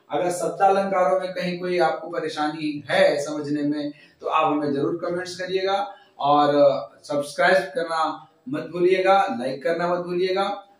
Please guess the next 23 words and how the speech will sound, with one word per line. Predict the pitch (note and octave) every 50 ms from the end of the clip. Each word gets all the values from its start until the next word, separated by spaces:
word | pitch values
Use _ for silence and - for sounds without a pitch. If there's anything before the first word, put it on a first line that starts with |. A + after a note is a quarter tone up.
| _ C#3+
आपको | C#3+ D3 D3 C#3+ D3 D3+ D3+ D3+ D3 C#3+ C#3+ C#3+ - _ _ _ _
जो, | B2+ C#3 E3 F3 F3 E3+
जो | E3+ E3+
और | C#3 D3 E3 F3+ F3+ F3
भी | F3+
video | F3 F3 E3+ D#3+ D3 E3 E3+ E3+
आपको | E3 E3 - - B2+ B2+ C3 C3 - D3 C#3
लगता | C3 C3 C3 C3 - D#3+ D#3+ E3 E3
है | E3 E3 -
कि | D3 C#3+
आपको | C3 B2+ B2 - C3+ B2+
ये | C3 B2+
मिलने | B2+ B2+ B2+ B2+ C#3 E3 E3+ E3+
चाहिए, | E3+ E3 E3+ E3+ F#3+ F#3+ F#3+ F#3 - - - _ _ -
आप | C3 - - - - A#3+
comments | B3+ B3+ - - - - - _ - B2
box | A#2 A2+ A#2 A#2 A#2 - B2+
में | A#2+ A#2
जा | A#2+ A#2
करके | A#2 - A#2+ A2+ - - A#2
लिखें, | A#2 A#2 B2 - - F#3 F#3+ F#3+ F#3+ - _ _ _ _ _ -
और | A2 A#2 A2+ A2+ A2+ A2+ - -
आगे | C#3 D3 D3 C#3+ D3